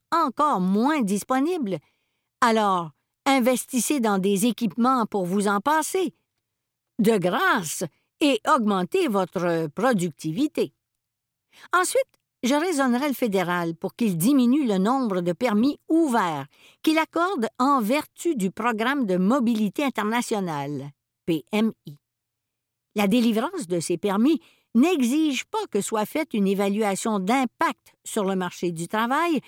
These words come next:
comme c'est le cas des permis délivrés par le Québec en vertu du Programme des travailleurs étrangers temporaires, P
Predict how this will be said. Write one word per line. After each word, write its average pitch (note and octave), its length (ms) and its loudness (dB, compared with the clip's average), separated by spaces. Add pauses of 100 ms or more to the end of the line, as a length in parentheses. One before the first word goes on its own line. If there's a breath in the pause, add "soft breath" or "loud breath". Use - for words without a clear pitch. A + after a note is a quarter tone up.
(600 soft breath)
comme G4+ 200 2
c'est C#4 180 -2
le A3 100 0
cas D4 160 -2
des G3 180 0
permis A3 500 2
délivrés G3+ 480 0
par F3 180 -4
le E3 160 -2
Québec B3 480 -2 (440)
en D#4 240 2
vertu E4 460 -4 (120)
du G3 220 -2
Programme A#3+ 680 -4
des F3+ 160 -2
travailleurs G3 720 -2
étrangers G#3 540 -2
temporaires, A#3+ 760 -2 (500)
P D4+ 240 -2